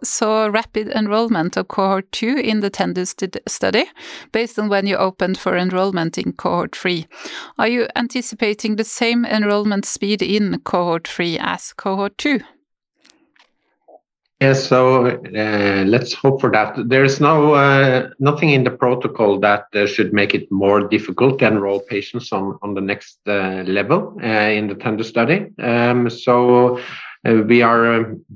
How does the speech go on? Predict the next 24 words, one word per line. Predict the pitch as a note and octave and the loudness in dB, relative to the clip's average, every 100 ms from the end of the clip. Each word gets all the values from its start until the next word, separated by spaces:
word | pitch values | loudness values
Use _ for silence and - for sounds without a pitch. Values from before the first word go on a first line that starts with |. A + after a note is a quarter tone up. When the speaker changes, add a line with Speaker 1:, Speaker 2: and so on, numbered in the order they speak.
| - - | -10 -2
Speaker 2:
positive | A#2+ C#3 D#3 E3+ | 0 2 2 4
and | D#3 C3 | 4 2
hope | B2 A2+ - | 2 0 0
that | G#2+ A2+ | -4 -4
enrollment | A2 G#2 G#2 A2+ A2+ - | -2 0 2 0 0 -2
will | G#2+ G2+ | -2 0
be, | G#2 G#2 G#2 - | 0 0 0 -2
uh, | G#2 G2+ G2+ G2 G2 F#2+ F#2+ - | -2 2 2 2 0 -4 -10 -10
going | G2+ G2+ G2 | -6 -6 -6
quite | - F#2+ - | -2 -2 -2
fast. | - G#2 D#3 - - - | 0 2 2 -2 -8 0
We | A#2+ | 2
will | B2+ A#2+ | 2 0
announce | B2+ B2 C3+ C#3 - | 2 4 4 2 -6
the | A#2 | -8
full | - B2 A#2 - | -2 0 2 0
enrollment | G#2+ G#2+ G#2+ A2 E2+ - - | 0 2 2 2 -2 -6 -6
when | G2 | -4
it's | G2 - | -6 -8
clear | - F#2 F2+ - | -6 -2 -2 -4
in, | F#2 F#2+ F2 | -8 -8 -8
in | F#2+ F2 | -10 -10
cohort, | - E2+ F2 E2+ - | -6 -4 -4 -6 -12
uh, | G2 F2 - | -12 -10 -10